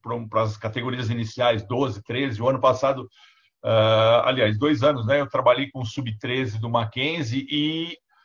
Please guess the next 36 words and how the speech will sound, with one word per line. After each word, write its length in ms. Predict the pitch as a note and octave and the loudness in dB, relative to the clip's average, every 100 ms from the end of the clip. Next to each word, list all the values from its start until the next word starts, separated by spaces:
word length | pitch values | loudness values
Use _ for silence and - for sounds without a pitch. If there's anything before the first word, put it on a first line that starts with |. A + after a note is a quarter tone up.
| _ _ | _ _
era, 440 | - C#3+ F3+ F3+ - | 2 6 6 4 0
é, 500 | C3 A#2+ G#2+ G2+ - - _ | -4 -4 -6 -8 -12 -18 _
nítido, 580 | B2 F3+ G#3 - G2+ G2 | -2 0 0 -2 -6 -4
né? 220 | G2+ A#2+ | 0 0
Quando 260 | - B2+ B2 | -2 -6 -2
você 380 | C#3+ - G3 - _ _ _ - | -4 -2 -4 -4 _ _ _ 2
tem 260 | G3 G3 | 2 2
uma 200 | D#3 C#3 | 0 0
situação 400 | A2 C#3+ A#2 C#3 | 0 -2 0 -4
de 80 | B2+ | -4
bloqueio 440 | B2 A#2 B2+ A#2+ G#2+ | -4 -4 -4 -2 -2
direto, 600 | A2+ D3 F3 F3+ - - _ _ _ _ _ _ | 2 6 6 4 -6 -20 _ _ _ _ _ _
né, 340 | F#2+ G2 B2 G#2+ | -4 0 2 0
que 180 | G#2+ A#2 | -2 0
ele 380 | C3 A#2+ G#2+ - - - | 0 -2 -6 -10 -14 -8
realmente 560 | A#2 C3 C#3 C3 A2 A#2 | 0 2 2 0 -2 -2
é 40 | |
bem, 300 | G#2 B2 B2 G#2+ G#2+ G#2+ | -2 -6 -8 -12 -14 -8
porque 280 | D#3 C#3+ F3 | -6 -2 0
é, 320 | F#3 D#2+ D#2 - _ _ G#2+ - | -2 -2 -8 -12 _ _ -20 -18
e 160 | G#2 G2+ | -14 -6
aí 260 | G2+ A#2+ C#3 | -4 0 0
é 60 | |
outro, 380 | C#3 D3+ - D#3 | 2 2 2 2
é 300 | B2+ A2 B2+ | 4 4 4
outro 520 | C3+ E3+ F#3+ G3 D#3+ | 6 8 8 4 -4
detalhe, 540 | D#3 D#3 D3 G#2+ G2+ G2 | -6 0 4 4 2 -6
né? 180 | B2 B2 _ _ | -8 -10 _ _
Se 140 | _ E3+ | _ 0
ele 100 | F#3 | 0
é, 720 | D#3 C#3 C3 C#3 B2+ D3+ A#2 | 0 -4 -6 -8 -10 -10 -10
se 140 | C#3 | -2
ele 100 | G3+ | 0
é 40 | - | 2
perfeitamente 960 | - C4+ - A3+ A3 D#3 C3+ C3 A#2 | 2 2 2 -4 2 2 4 -2 -2
executado 720 | A#2+ B2+ B2+ A2+ F3 G3 F#3+ | -2 -4 -4 0 4 4 2